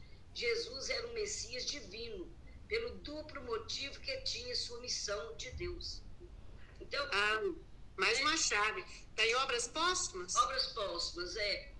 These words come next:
Speaker 2: Obrigada. Deixa eu
Speaker 1: No
Speaker 2: anotar aqui.
Speaker 1: capítulo,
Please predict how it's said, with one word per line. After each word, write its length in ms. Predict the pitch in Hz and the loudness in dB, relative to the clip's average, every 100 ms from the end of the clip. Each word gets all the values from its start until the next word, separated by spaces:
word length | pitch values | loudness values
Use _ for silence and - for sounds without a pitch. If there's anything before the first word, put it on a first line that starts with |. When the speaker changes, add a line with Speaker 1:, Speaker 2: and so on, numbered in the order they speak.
| - - | -12 -4
Speaker 2:
Obrigada. 760 | - 202 233 190 175 175 170 180 - - - - - - 190 | -2 4 4 6 4 4 0 -8 -8 -12 -12 -14 -16 -12 -2
Deixa 220 | 196 233 | 0 2
eu 80 | 220 | 4
Speaker 1:
No 60 | 415 | 4
Speaker 2:
anotar 300 | 466 480 466 | 4 2 2
aqui. 160 | 453 480 | 0 -4
Speaker 1:
capítulo, 520 | - 494 440 381 - | -2 0 0 0 -4